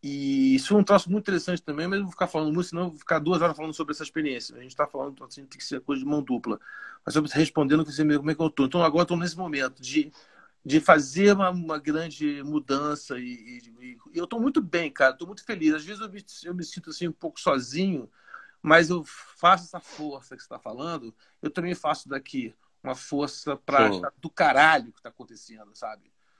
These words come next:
Speaker 1: Tá do caralho, eu tô aqui nesse sítio depois de vinte e cinco anos, entendeu? A casa tava
Speaker 2: Sim.
Speaker 1: toda destruída, toda abandonada.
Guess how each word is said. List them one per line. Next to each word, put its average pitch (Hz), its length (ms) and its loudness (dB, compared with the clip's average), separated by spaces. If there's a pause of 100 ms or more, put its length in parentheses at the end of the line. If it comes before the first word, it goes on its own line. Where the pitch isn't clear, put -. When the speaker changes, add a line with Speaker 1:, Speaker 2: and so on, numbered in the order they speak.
(120)
Speaker 1:
Tá - 100 -16
do 165 100 -14
caralho, 143 560 4
eu 113 40 -10
tô 135 100 -12
aqui 127 100 -10
nesse 143 240 -10
sítio 147 500 -6
depois 135 280 -6
de 127 80 -8
vinte 147 200 -8
e - 20 -14
cinco 147 400 -8
anos, 135 440 -4
entendeu? 113 400 -8 (460)
A 120 240 -2
casa 139 240 6
tava 135 160 -4
Speaker 2:
Sim. 113 120 4
Speaker 1:
toda 101 200 0
destruída, 131 880 -6 (220)
toda 156 180 -2
abandonada. 139 1040 2